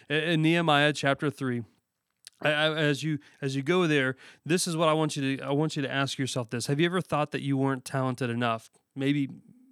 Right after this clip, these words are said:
gifted enough or experienced enough or even knowledgeable enough to bring about real and lasting change? See, I think oftentimes we see ourselves this way, and I, I know I do at times, and maybe it's because we think of people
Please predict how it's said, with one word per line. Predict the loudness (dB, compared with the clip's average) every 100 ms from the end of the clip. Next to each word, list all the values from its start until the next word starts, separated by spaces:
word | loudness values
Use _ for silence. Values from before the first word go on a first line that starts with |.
| _ -4
gifted | -4 0 -2
enough | 0 -2 -2
or | -4
experienced | -4 -4 -2 -2 -4
enough | -6 -8 -6
or | -6
even | -4 -4 -4
knowledgeable | -4 -4 -4 -8 -10
enough | -10 -12 -14 _ _ -20 -20 -20
to | -6 0
bring | 2 2
about | 2 0 -2
real | -2 2 2 2 0 -4 -6
and | -6
lasting | -4 -6 -6 -8 -8
change? | -8 -6 -6 -8 -12 -18 _ -20 -18
See, | -2 2
I | 2
think | 2 -2 -2
oftentimes | 0 0 0 -2 0 0 -2
we | -2 -2
see | -2 -2
ourselves | -2 -2 -2 -2 -4
this | -6 -6 -4
way, | -2 -2
and | -4 -4
I, | -2 0 -2 -2
I | 0
know | 2 2
I | 2
do | 2 0
at | -2
times, | -8 -8 -6 -4
and | 0
maybe | 0 -2
it's | -6
because | -6 -4
we | -4 -4
think | -6 -6
of | -8
people | -10 -8 -6